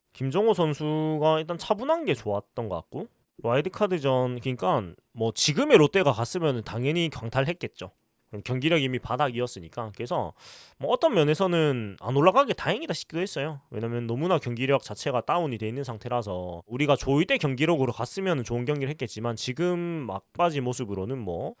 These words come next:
안 된다는 건데 그랬습니다. 그러니까 자티비는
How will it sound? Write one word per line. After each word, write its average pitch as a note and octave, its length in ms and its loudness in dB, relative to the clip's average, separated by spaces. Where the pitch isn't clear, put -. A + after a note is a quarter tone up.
안 G#2 140 -6
된다는 A#2+ 560 0
건데 G2 460 -6
그랬습니다. G#2 600 -8
그러니까 C#3+ 440 0
자티비는 E3 1300 -4